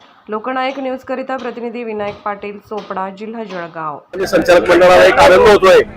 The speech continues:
Speaker 2: की आज चोपडा कृषी उत्पन्न बाजार समितीला एक वर्षाचा कार्यकाळ पूर्ण असा एक सुख सुविधाजनक पूर्ण केलेला आहे. आम्ही सर्व शेतकऱ्यांच्या समस्या निवारण करण्याचा प्रयत्न केलेला आहे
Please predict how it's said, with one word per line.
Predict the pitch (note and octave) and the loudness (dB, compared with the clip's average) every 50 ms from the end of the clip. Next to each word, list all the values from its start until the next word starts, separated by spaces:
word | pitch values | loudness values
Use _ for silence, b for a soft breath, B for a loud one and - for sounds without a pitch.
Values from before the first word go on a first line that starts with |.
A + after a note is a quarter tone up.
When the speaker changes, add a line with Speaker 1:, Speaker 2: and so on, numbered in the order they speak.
| - - - - - F5+ | -18 -16 -12 -6 -4 2
Speaker 2:
की | - F3 | 4 6
आज | F3 F3+ F3+ | 6 6 4
चोपडा | - - F#3 E3+ D#3+ F#3+ F3+ | 2 0 -2 0 2 0 0
कृषी | F3+ F3+ - F3+ | 0 -2 -4 0
उत्पन्न | F3 F#3+ | 0 2
बाजार | F3 E3+ E3+ E3+ E3+ | 4 6 4 4 4
समितीला | - F#3 F3 D#3+ F#3 F#3+ F#3 D#3 B2 - - - - | 2 2 2 4 4 6 6 4 4 0 -4 -4 0
एक | D3+ F3+ G3+ - | 2 2 4 4
वर्षाचा | G3+ G#3 G3 - F#3 F3+ - G3 | 4 2 2 2 0 0 0 0
कार्यकाळ | - F3+ E3+ F3 F#3 E3+ F#3+ F#3 F3 - - - - - - - - | 4 4 4 4 4 4 4 4 4 2 -2 -10 -12 -6 -6 -4 0
पूर्ण | G#3 G3 G#3 G#3 | 0 2 4 4
असा | G3 F3+ - G4 F4+ E3+ - - - - - - F4+ | 4 4 4 4 4 4 4 0 -6 -18 -8 0 0
एक | F4 - | 0 0
सुख | - - - - - - A3+ G#3+ - - | -2 -12 -14 -10 -4 -4 -4 -4 -4 -10
सुविधाजनक | - G#3 G3+ G3 F#3+ F#3+ F#3 F3+ F#3+ G3 G3 - - - - F#3 | -2 0 2 4 6 6 6 6 6 4 4 2 0 -4 -2 0
पूर्ण | F3+ F#3+ | 2 2
केलेला | G3 D#3+ F#3+ F#3 F#3+ F#3 F#3 | 4 4 4 4 6 6 6
आहे. | F3 E3+ - - - - - - - - | 6 4 4 2 -4 -14 -14 -10 -2 0
आम्ही | F3 F3+ G3 F3 | 2 4 2 2
सर्व | - G3 F#3+ G#3 G#3+ | 2 4 4 4 4
शेतकऱ्यांच्या | G3+ - F3 E3+ - F#3 F#3 F3+ F3 - - F3+ - C#4 D4 C#4+ C#4 - - | 4 2 0 2 4 4 4 4 4 4 4 4 4 4 4 2 2 0 -2
समस्या | - - F#3 F3+ G#3 G3 - A3 G3+ | 0 0 2 2 2 2 2 2 4
निवारण | F#3+ F#3 F#3+ F#3+ G3 F#3+ | 4 6 6 6 6 4
करण्याचा | F3 F#3 F3+ F#3+ F3+ F#3+ F#3 | 4 2 2 2 2 2 0
प्रयत्न | - F#3 F3+ - F#3+ F#3 | 0 0 0 0 0 0
केलेला | D#3 E3 F3 F3+ F3+ | 2 4 4 6 6
आहे | E3+ D#3 | 4 4